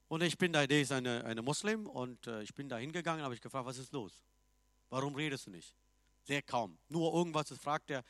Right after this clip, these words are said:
Ich habe gedacht, er hat Probleme mit mir. Und er sagte, „Nein, ich habe Probleme mit meiner Freundin.“ Viele Jahre zusammen,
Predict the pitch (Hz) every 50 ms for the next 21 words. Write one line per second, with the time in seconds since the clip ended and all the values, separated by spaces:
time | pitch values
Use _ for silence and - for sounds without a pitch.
0 | - - - - 151 - 180 147 - 165 147 139 139 143 135 - - 139 127 139
1 | 131 127 131 - - 196 185 135 101 - _ _ _ _ _ - - - - -
2 | - - _ _ _ _ _ - 131 135 131 120 135 135 123 - 127 123 123 123
3 | 120 113 98 85 85 85 _ _ _ _ _ _ _ _ _ _ _ _ _ _
4 | _ _ _ _ _ _ _ - 156 127 - 127 113 - - 123 117 110 117 131
5 | 139 139 135 123 117 - 110 110 107 107 101 92 - - 98 90 82 82 - _
6 | _ _ _ _ _ _ _ _ _ _ _ _ _ _ _ _ _ _ _ _
7 | - - 208 196 190 175 165 156 147 139 - 131 123 107 151 170 190 196 202 202
8 | 208